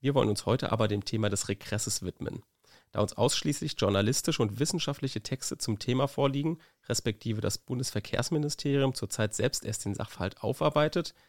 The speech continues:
gehen wir für unseren konkreten Fall jetzt von folgender Grundlage aus. Andreas Scheuer hat im November zweitausendachtzehn langfristige Verträge mit Unternehmen zum Aufbau der Mautinfrastruktur unterschrieben und damit den Bund verpflichtet.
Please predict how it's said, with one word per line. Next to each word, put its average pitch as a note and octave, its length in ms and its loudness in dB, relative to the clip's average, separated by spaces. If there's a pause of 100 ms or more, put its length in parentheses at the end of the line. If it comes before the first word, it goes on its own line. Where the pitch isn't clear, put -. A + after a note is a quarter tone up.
(260)
gehen A2+ 180 2
wir C3 140 2
für - 160 0
unseren B2+ 320 4
konkreten A2 480 -2
Fall G2+ 240 -2
jetzt G#2 140 0
von F#2+ 140 -2
folgender A2 460 2
Grundlage G2+ 560 -2
aus. - 340 0 (880)
Andreas A2+ 420 4
Scheuer C#3 260 4
hat A2 140 0
im A2 100 2
November G#2+ 340 2
zweitausendachtzehn A2+ 1000 0
langfristige C3 840 -2
Verträge A2 480 0
mit G#2 160 0
Unternehmen A2 580 0
zum - 220 -4
Aufbau G#2+ 320 2
der G#2 100 2
Mautinfrastruktur A2 960 -4
unterschrieben C#3 580 -2 (320)
und - 220 -2
damit A2+ 320 4
den G2+ 120 2
Bund A2 220 0
verpflichtet. - 720 -6